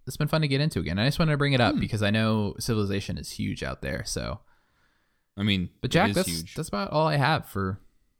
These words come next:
Speaker 1: R T Ss. I know we missed a ton out there. I know there's a ton of good ones, but let us know.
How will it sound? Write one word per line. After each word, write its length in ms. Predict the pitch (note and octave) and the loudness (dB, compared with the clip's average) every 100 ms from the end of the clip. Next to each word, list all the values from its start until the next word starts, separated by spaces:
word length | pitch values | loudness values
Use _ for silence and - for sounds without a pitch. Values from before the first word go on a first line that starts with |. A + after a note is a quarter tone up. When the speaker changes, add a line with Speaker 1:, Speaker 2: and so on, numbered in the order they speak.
| _ _ _ _ - | _ _ _ _ 0
Speaker 1:
R 120 | A2+ | 0
T 200 | - G#2+ | 2 -2
Ss. 420 | A#2 - - - _ _ _ _ _ _ _ - | -2 -6 -8 -10 _ _ _ _ _ _ _ -2
I 140 | A2 | 2
know 120 | A#2 B2+ | 4 6
we 100 | B2 | 6
missed 220 | B2 - | 4 2
a 60 | |
ton 180 | A2 G#2+ | 4 6
out 140 | A2+ A#2+ | 6 6
there. 160 | B2 | 4
I 80 | A2+ | 6
know 100 | A2 | 6
there's 180 | A2 G2+ | 4 2
a 80 | G#2 | 0
ton 200 | - G#2+ | 0 -2
of 60 | |
good 160 | F#2+ G2 | 0 0
ones, 180 | A2 A2 | 0 2
but 180 | F#2 - | -2 0
let 160 | G#2 | 2
us 160 | B2+ - | 2 2
know. 220 | F#2+ - | 0 -2